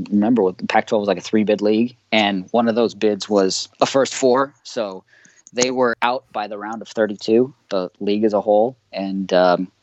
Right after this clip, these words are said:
you know, U S C can go d-, far in the tournament, I think. Uh, Mobley will give pe-, teams matchup problems. Uh, U C L A plays hard. I really like the way Oregon plays. Um, so they've,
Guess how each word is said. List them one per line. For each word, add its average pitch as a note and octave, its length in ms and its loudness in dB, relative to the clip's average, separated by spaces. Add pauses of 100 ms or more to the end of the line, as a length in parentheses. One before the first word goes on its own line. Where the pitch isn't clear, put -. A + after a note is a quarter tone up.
(260)
you G#2+ 80 2
know, G2 80 4
U G#2 240 2
S G#2+ 80 0
C B2 220 0
can C3 160 0
go A2 180 4
d-, G2 160 -10 (160)
far A2 560 0 (100)
in A#2+ 120 -6
the A2+ 80 -10
tournament, A#2 320 0
I A2+ 80 0
think. A2+ 360 -2
Uh, F2 160 0
Mobley G2+ 360 0
will G2+ 80 2
give G2+ 160 0
pe-, A2+ 160 0
teams G#2 340 -2
matchup G#2 320 2
problems. G2+ 560 0 (460)
Uh, G2 220 2
U B2 120 0
C A#2+ 160 0
L A2+ 100 4
A A#2 100 2
plays A#2 280 0
hard. G#2+ 320 0
I G2 80 2
really A2 220 0
like F#2+ 220 -6
the G#2 60 -6
way G2+ 120 2
Oregon A2 360 0
plays. G#2 440 0 (380)
Um, F2 380 -2
so - 180 0
they've, A2+ 200 2